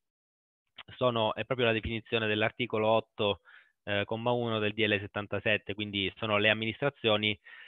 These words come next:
che sono responsabili proprio delle misure del piano, quindi che fanno, diciamo, gli avvisi pubblici e, e quant'altro. Ehm, quindi fate riferimento alla definizione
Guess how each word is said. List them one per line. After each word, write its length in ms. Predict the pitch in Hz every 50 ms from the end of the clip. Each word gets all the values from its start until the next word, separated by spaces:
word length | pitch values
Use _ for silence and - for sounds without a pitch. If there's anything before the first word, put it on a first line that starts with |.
| - _
che 80 | - 110
sono 200 | 127 117 113 113
responsabili 640 | 123 127 - - 160 147 - - 135 131 123 120 110
proprio 240 | 113 120 - 127 117
delle 220 | 113 110 107 107
misure 640 | 110 113 107 - - 139 123 113 107 101 95 85 - -
del 220 | 101 98 98 -
piano, 320 | - 110 98 92 90 92
quindi 220 | 90 101 98 98 92
che 100 | 101 98
fanno, 500 | - 113 107 101 98 95 95 98 95 92
diciamo, 300 | 90 90 98 90 90 90
gli 60 | 90
avvisi 320 | 87 85 101 - - 123
pubblici 580 | - 131 120 113 104 104 113 113 98 104 107 104
e, 80 | 98 -
e 100 | - 85
quant'altro. 720 | - - 95 95 - - 87 82 82 76 - 90 90 - _ _ _ _ _ _ _ _ _ _ _
Ehm, 1000 | - 110 101 98 101 98 95 92 92 92 92 92 90 90 90 90 90 92 90 98 - _ _
quindi 360 | - - 113 104 104 101 90 - - - - - - _ _ - - - - _ _ _ _ _ _ _ _ _ _ _ _
fate 260 | - 147 156 151 151
riferimento 480 | 131 120 110 147 165 165 139 139 - 131
alla 100 | 113 110
definizione 600 | 117 113 127 127 131 131 - - 120 110 113